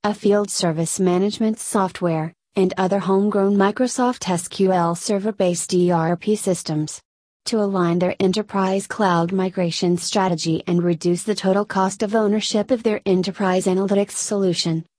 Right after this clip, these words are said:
the customer wanted to keep the data warehouse and data sources on-premise,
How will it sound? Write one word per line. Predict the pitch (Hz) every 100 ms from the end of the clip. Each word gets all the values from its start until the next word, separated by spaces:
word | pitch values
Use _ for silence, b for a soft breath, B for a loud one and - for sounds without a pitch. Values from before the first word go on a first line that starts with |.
| _
the | 196
customer | - 196 - 202 202 208
wanted | 196 175 165 202
to | -
keep | - 196 196
the | -
data | 180 190 202 208
warehouse | 196 185 185 180 185 -
and | 226 214
data | 180 165 165
sources | - 196 196 175 170 -
on-premise, | 196 185 - 175 160 185 -